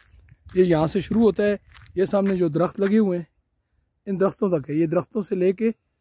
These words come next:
ये और ये वाला आइडियल लोकेशन है। और ये अर्जेंट, अ, जो है अर्जेंट बेसिस पे ये सेल हो रहा है, इसलिए अगर किसी ने लेना है तो फौरी तौर पे कॉन्टैक्ट करे।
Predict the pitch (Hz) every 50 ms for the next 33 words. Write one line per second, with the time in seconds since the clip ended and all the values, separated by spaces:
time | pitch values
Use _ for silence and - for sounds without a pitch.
0 | _ _ _ _ _ _ _ _ _ _ _ _ _ _ _ _ _ _ _ _
1 | _ _ _ _ _ _ _ - 165 175 185 214 208 - _ _ _ _ _ _
2 | _ _ _ _ _ _ _ _ _ _ _ _ _ _ _ _ - 165 156 165
3 | 180 175 165 147 123 107 98 - _ _ _ _ _ _ _ _ _ _ _ _
4 | - - _ _ _ _ _ _ _ _ _ _ _ _ _ _ _ _ _ -
5 | 170 170 180 180 208 202 190 190 - - 233 220 - 240 220 220 220 208 196 170
6 | 170 175 180 160 - _ _ _ _ - - _ - 214 233 208 240 240 226 196
7 | - _ _ - 190 180 180 170 170 165 160 160 156 151 151 - - 175 170 165
8 | 165 165 165 165 175 185 175 202 208 185 156 180 165 - 196 160 - - 175 160
9 | 156 - - - 170 170 160 143 147 151 143 139 - _ _ _ _ _ _ _
10 | _ _ _ - - 160 - - 185 185 180 170 170 165 156 - 160 - 185 175
11 | 170 165 147 139 160 165 185 196 185 175 175 - 147 135 156 165 170 185 160 170
12 | 170 165 156 165 151 165 160 143 170 165 - - - 160 175